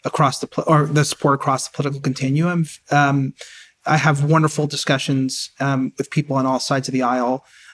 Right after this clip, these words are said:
about these issues. I think there's a greater appreciation, um, that, you know, free markets require competition. And so, um, I, I think the work that we're doing is,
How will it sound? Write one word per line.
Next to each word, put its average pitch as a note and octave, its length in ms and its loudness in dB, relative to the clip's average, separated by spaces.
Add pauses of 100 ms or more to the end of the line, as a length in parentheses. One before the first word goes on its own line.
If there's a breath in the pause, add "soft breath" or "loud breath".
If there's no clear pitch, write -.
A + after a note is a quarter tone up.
about D3+ 260 4
these C#3+ 220 2
issues. C#3 400 0
I C3 60 -2
think C#3 160 -2
there's C3+ 180 -2
a C3 40 -2
greater C3 280 0
appreciation, B2 960 -2 (420 loud breath)
um, B2+ 500 -4
that, B2+ 280 -2 (160)
you D#3 120 4
know, C3 80 2
free D#3 220 2
markets C3+ 440 2
require B2 360 -4
competition. - 800 -6 (120)
And C3+ 160 0
so, C3 440 -4 (380 loud breath)
um, C3 340 -2 (120)
I, C3+ 160 -4 (140)
I C#3+ 80 0
think D3 220 0
the D3 80 0
work C#3 220 -2
that - 140 -4
we're C3 120 -2
doing B2+ 420 0
is, A#2+ 260 -8